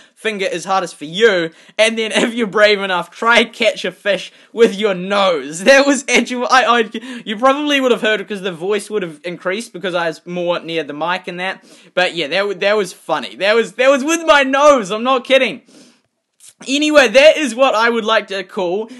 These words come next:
the fishing challenge. Right, there's, there's probably plenty of fish, fishing challenges, like, I guess the fishing events,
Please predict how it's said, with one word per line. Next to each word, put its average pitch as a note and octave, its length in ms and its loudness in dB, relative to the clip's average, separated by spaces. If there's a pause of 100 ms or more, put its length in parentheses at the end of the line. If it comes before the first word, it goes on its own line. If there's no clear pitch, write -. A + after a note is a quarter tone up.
(120)
the G3+ 160 -6
fishing A3+ 720 -4
challenge. - 800 -4 (160)
Right, F#3 200 0
there's, F#3+ 180 -8
there's A3 260 -8
probably A#3+ 280 -2
plenty G#3 280 -6
of D#3 80 -8
fish, F3 260 -6
fishing F3+ 400 -10
challenges, D#3+ 540 -8
like, D#3 180 -4
I D#3 60 -8
guess F3 260 -10
the D#3+ 100 -16
fishing F3 380 -10
events, D3+ 400 -14